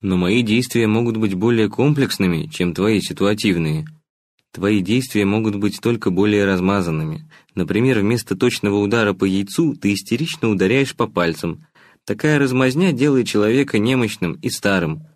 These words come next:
Что мне делать, чтобы научиться действовать, как ты?" "Не имеет значения. Можешь, например,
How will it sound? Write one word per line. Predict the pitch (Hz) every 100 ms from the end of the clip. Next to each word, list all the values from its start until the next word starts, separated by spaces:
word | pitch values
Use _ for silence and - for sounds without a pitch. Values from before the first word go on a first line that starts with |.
| _ _ -
Что | - -
мне | 101 120
делать, | 131 143 101 90
чтобы | 95 95
научиться | 107 131 - 107 104
действовать, | 127 104 - 95 92
как | 120 -
ты?" | 110 92 - _ _ _ _ _
"Не | - 123 143
имеет | 143 95
значения. | 82 87 - 73 52 - - -
Можешь, | 151 175 131 -
например, | 95 101 120 127